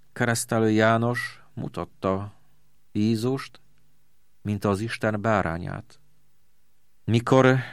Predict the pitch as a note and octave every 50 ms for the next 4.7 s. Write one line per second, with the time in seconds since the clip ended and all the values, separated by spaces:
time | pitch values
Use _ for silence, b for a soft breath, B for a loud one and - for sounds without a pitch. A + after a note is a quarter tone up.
0 | B - - G#3+ - - - - C3 C3+ C3+ B2+ - - C3 B2 B2 B B B
1 | B B B B B - - C#3+ D3+ E3 E3+ D3 A#2 G#2 G#2+ G#2 G2+ G2 - -
2 | - - - - - A#2 A2 G#2 F#2 A2 A2 A2 A2 A2 G#2+ G#2+ G#2+ G#2+ G#2 G2+
3 | G2+ G#2+ - - - - - - - - - - A2+ G#2 - A#2 A2 - - A2+
4 | A2+ A2 A2 G2 G#2+ G#2 G#2 - - - G#2+ G2+ G2+ A2+